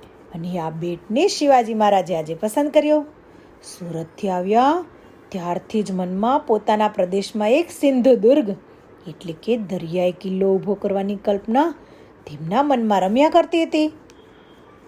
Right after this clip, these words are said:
દરિયા કિનારાના પ્રદેશનું નિરીક્ષણ કરતા કરતા આજે મહારાજની નજર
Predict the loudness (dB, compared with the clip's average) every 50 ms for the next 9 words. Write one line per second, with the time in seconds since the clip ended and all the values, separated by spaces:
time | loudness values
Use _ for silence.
0 | -16 -10 -6 -6 -6 -4 -4 -4 -4 -6 -6 -8 -10 -10 -8 -6 -6 -4 -4 -4
1 | -2 -2 -2 -2 -4 -2 -4 -4 -2 0 -2 -2 -2 -4 -6 -6 -6 -4 -4 -4
2 | -4 -6 -6 -8 -8 -6 -6 -6 -4 -4 -6 -6 -4 -2 -2 -2 0 -2 -2 0
3 | 2 2 2 2 0 -4 -10 -18 -20 -20 -20 -20 -20 -20 -18 -14 -12 -10 -10 -6
4 | -4 -2 0 0 0 -2 -2 -2 0 2 2 2 2 0 -2 -4 -4 -4 -4 -4
5 | -4 -2 2 4 4 4 4